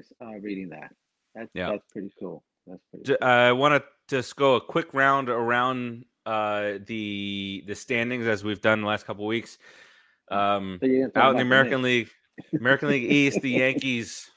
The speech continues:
Speaker 2: Yankees have the lead out there, guys. Uh, they've, they've won eleven straight. And, uh,
Speaker 1: Congrats,
Speaker 2: they've,
Speaker 1: Timmy.
Speaker 2: they've
Speaker 1: That's
Speaker 2: got
Speaker 1: the
Speaker 2: the lead out
Speaker 1: only
Speaker 2: there.
Speaker 1: reason I
Speaker 2: Timmy,
Speaker 1: say
Speaker 2: by
Speaker 1: that.
Speaker 2: the way.
Speaker 1: Congrats to Timmy.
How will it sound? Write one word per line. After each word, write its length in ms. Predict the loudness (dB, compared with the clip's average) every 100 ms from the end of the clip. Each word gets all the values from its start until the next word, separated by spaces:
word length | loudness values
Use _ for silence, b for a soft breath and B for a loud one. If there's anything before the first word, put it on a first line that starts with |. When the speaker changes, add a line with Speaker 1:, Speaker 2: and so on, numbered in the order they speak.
| _
Speaker 2:
Yankees 360 | -4 -4 -4 -2
have 180 | 0 0
the 60 | 0
lead 220 | 0 2
out 200 | 2 2
there, 180 | -2 0
guys. 440 | 0 -2 -6 -20 _ _ -8
Uh, 300 | -4 -2 0
they've, 240 | 0 -2 -8 -6
they've 200 | -4 -4 -12 _
won 200 | -10 -8
eleven 360 | -6 -6 -6 -10
straight. 380 | -10 -6 -6 -6 _ _ _ _ _ _ _ _ _
And, 220 | -12 -10 0
uh, 100 | 4
Speaker 1:
Congrats, 440 | 8 8 8 4
Speaker 2:
they've, 120 | 4
Speaker 1:
Timmy. 460 | 4 6 4 -2 -10 _ _ _ _ _ _
Speaker 2:
they've 140 | -4 4
Speaker 1:
That's 100 | 6
Speaker 2:
got 120 | 6
Speaker 1:
the 40 | 4
Speaker 2:
the 60 |
lead 220 | 4 6
out 80 | 8
Speaker 1:
only 40 | 8
Speaker 2:
there. 80 | 6
Speaker 1:
reason 280 | 2 0
I 120 | 2 8
Speaker 2:
Timmy, 260 | 10 10
Speaker 1:
say 60 | 10
Speaker 2:
by 100 | 10
Speaker 1:
that. 60 | 12
Speaker 2:
the 20 |
way. 200 | 10 10
Speaker 1:
Congrats 400 | 4 0 -2 -6 _
to 100 | -6
Timmy. 500 | -4 -4 -4 -4 -14